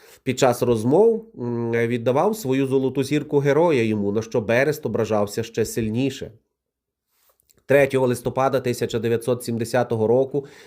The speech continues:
Берест здійснив свій останній подвиг, врятувавши дівчинку, яка впала на рейки під поїзд. Не роздумуючи, він поставив онука на платформу і стрибнув на допомогу,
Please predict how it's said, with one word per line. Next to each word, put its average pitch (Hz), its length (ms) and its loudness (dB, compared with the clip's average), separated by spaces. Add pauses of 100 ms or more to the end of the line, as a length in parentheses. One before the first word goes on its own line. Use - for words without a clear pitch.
Берест 131 580 0
здійснив 120 540 0
свій 123 220 0
останній 120 440 0
подвиг, 120 540 0 (320)
врятувавши 120 720 2
дівчинку, 147 640 -2
яка 117 220 0
впала 120 420 0
на 113 120 0
рейки 107 320 0
під - 240 -8
поїзд. 104 440 0 (800)
Не 185 140 2
роздумуючи, 147 680 2
він 135 180 0
поставив 135 500 0
онука 139 360 2
на 120 120 0
платформу 165 680 0
і 127 120 -2
стрибнув 123 500 0
на 139 80 4
допомогу, 131 680 2